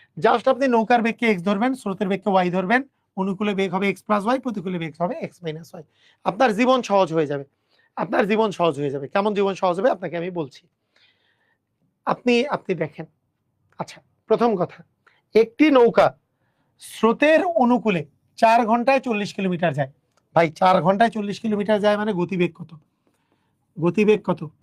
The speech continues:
চল্লিশ কিলোমিটার পা-, ভাগ চার ঘন্টা মানে দশ কিলোমিটার প্রতি ঘন্টা। আপনি just,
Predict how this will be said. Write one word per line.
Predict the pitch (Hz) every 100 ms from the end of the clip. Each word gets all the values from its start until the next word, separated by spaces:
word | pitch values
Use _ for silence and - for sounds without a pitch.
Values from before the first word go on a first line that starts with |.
| _ _ _ _ _ _ _ _ -
চল্লিশ | 233 233 247 233
কিলোমিটার | - 233 233 233 247 240 - _ _ _
পা-, | - 233
ভাগ | 240 147 196 190
চার | - 220 208
ঘন্টা | 190 202 190 208 - _ _ 180
মানে | 190
দশ | 170 196 202
কিলোমিটার | - 202 196 196 180
প্রতি | 190 190
ঘন্টা। | 165 180 196 - _ _ _ _ - - -
আপনি | 185 - 269
just, | 208 233 247 -